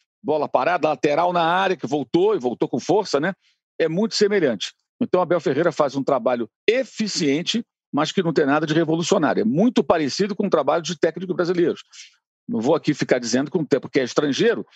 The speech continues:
que ele tá fazendo alguma coisa. Não, ele tá fazendo muito parecido com que, com eficiência, tanto que tá muito próximo da final, né, da Libertadores, e tá na final da Copa do Brasil, mas é muito semelhante com o que técnicos brasileiros fazem.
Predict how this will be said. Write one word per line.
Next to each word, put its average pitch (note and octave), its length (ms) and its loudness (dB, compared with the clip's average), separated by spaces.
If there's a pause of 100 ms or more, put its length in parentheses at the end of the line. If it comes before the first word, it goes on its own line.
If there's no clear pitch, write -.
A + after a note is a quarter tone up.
(200)
que - 80 -2
ele D#3 160 0
tá D3+ 200 2
fazendo D3+ 260 -2
alguma D3+ 180 0
coisa. E3+ 180 -2
Não, A#2+ 120 -2
ele G#2 100 -6
tá D3 100 2
fazendo D3+ 300 -2
muito A3 320 -2
parecido F#3+ 440 -2
com G#3+ 100 -2
que, G#3 180 -4 (300)
com C#4 140 4
eficiência, F3 580 -2 (340)
tanto D#3+ 160 0
que - 80 -4
tá C#3+ 140 2
muito D3+ 240 -8
próximo B2+ 300 -2
da C3+ 100 -2
final, A#3 400 0 (240)
né, C#3 160 -2
da - 100 0
Libertadores, C#3+ 680 0
e C#3+ 60 -2
tá C#3 120 2
na B2+ 100 -2
final A#2 220 -2
da A2+ 100 0
Copa A#2+ 220 -2
do C3 60 0
Brasil, E3 400 -2 (300)
mas F#4 120 -2
é F4+ 80 0
muito G3+ 180 -2
semelhante G3+ 460 0
com A3+ 80 -2
o G3 40 -2
que G3 120 -4
técnicos F3+ 320 -2
brasileiros F#3 400 -2
fazem. B2 340 0